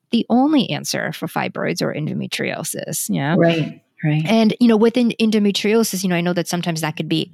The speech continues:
Speaker 1: a little bit more difficult than fibroids, you know, depending on the person. But do you find that that can also shrink?
Speaker 2: Oh, of course. My belief, why I call my book Healing When It Seems Impossible, is first of all, sometimes things just seem impossible, both physically and emotionally, right?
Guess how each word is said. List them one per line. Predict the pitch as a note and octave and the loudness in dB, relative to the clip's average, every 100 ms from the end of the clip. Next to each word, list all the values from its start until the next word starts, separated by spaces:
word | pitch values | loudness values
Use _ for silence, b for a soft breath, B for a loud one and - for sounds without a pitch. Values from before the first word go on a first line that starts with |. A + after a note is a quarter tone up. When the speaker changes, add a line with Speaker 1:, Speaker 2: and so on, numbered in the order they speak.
| - | -6
Speaker 1:
a | E3+ | -2
little | E3 G#3 C4 C#4 | -2 0 2 2
bit | F#3+ E3 | 2 0
more | E3+ E3 | 0 -2
difficult | D#3 D3+ D#3+ - D#3+ D#3+ | -2 -4 -6 -4 -4 -4
than | D#3 | -6
fibroids, | D#3 D3+ E3 E3 - | -4 -4 -2 -4 0
you | F#3+ | 0
know, | |
depending | D#3 - E3 D#3+ E3 | 0 -2 -2 0 0
on | D#3+ D3+ | 0 -2
the | D3+ | -4
person. | - G3+ G3 F3 | -4 -2 0 -2
But | F3 | -2
do | F#3+ | -2
you | G#3+ | -2
find | - G#3+ G#3 G#3 | -2 -2 0 0
that | G#3 G3 - B B B - | 0 0 -4 B B B -6
that | F3 F3+ E3+ - | -2 0 0 0
can | G#3+ - | -2 0
also | F3+ F#3+ - B3+ C4+ | 0 0 0 0 0
shrink? | - A#3+ D4 - - _ - | -2 -2 -2 -6 -16 _ 0
Speaker 2:
Oh, | A3+ G3+ | 2 2
of | F#3 | 0
course. | - G#3 D#3+ - - - | -4 -2 -2 -4 -14 -8
My | E3+ F#3 F#3 G3+ | 0 2 4 2
belief, | G3 F3 E3 G#3 B3 - - - | 0 -2 -2 -2 -6 -12 -16 -14
why | F3 F3+ F3 F#3 | -4 2 4 4
I | F3 E3 | 2 0
call | - F3+ | 0 0
my | E3+ E3 | 2 0
book | E3+ E3 | 0 -2
Healing | - E3+ E3+ E3 | 0 0 0 -2
When | D#3+ | -2
It | D#3+ | -4
Seems | F3+ E3 E3 | -4 -4 -4
Impossible, | D#3 - E3+ E3+ F#3+ G3 | -6 -4 -4 -2 -2 -2
is | F#3 | -2
first | - G3+ G3+ | -2 -2 0
of | F3+ | 0
all, | E3 | 0
sometimes | E3 F#3 G3 F3 E3 | -2 -4 -2 -2 -2
things | E3+ E3 D#3+ | -4 -2 -2
just | E3+ D#3+ | -4 -4
seem | - E3+ | -4 -2
impossible, | D#3 D3 E3 D#3 D#3+ D3+ | -2 -2 -4 -4 -6 -4
both | D#3+ D#3+ D#3+ | -4 -2 0
physically | G3 F#3+ - E3+ | -2 0 0 0
and | D#3+ D#3+ | 2 0
emotionally, | D#3 D#3 D#3+ - D#3 D3+ D3+ | 0 -2 -4 -6 -6 -6 -4
right? | D#3+ E3+ | -2 -2